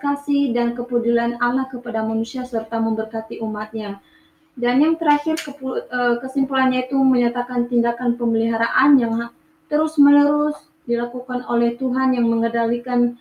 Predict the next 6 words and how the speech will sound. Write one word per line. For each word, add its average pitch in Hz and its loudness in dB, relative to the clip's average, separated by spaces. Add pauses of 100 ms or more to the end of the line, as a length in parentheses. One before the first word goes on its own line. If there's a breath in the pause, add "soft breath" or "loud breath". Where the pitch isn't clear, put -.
(260 loud breath)
melindungi, 262 4
memelihara, 240 2
dan 220 -2
mengatur 233 -4
segala 220 -4
sesuatu. 214 -10